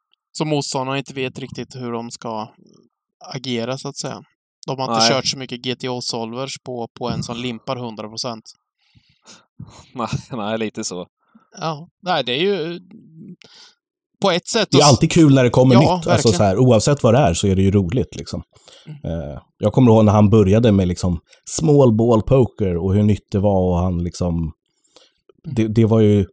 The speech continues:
Speaker 3: inte riktigt lika extremt, men det var ju ganska, liksom, eh, jag tyckte att det var kul att följa, för jag tyckte att det var ett, det var ett roligt grepp att se på. Det här är ju samma sak, att, eh, det, man får alltid,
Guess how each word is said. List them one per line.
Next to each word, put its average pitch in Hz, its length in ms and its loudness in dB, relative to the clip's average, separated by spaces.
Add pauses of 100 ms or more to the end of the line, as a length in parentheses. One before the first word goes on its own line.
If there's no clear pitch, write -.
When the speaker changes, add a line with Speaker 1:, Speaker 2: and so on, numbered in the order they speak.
(1000)
Speaker 3:
inte 120 320 4
riktigt 117 480 2
lika 117 400 4
extremt, 95 560 0
men 101 160 0
det 104 80 4
var 107 220 4
ju 113 80 4
ganska, 90 420 -2
liksom, 82 520 -4 (640)
eh, 92 360 -6 (160)
jag 127 320 2
tyckte 113 200 0
att 92 40 0
det 101 60 2
var 95 100 2
kul 95 260 0
att 87 80 -2
följa, 95 360 0
för 90 100 -4
jag 90 100 0
tyckte 95 220 -4
att 90 60 -4
det 87 60 -4
var 87 100 -2
ett, - 180 -12 (640)
det 120 60 -6
var 117 100 4
ett 107 60 2
roligt 113 340 6
grepp 107 280 2
att 104 60 -2
se 123 140 2
på. 85 160 -2
Det 92 80 0
här 104 60 2
är 113 40 2
ju 117 60 0
samma 92 220 -2
sak, 107 320 -4
att, - 260 -8 (920)
eh, 151 60 0
det, 135 160 -2
man 135 200 4
får 160 100 2
alltid, 151 320 2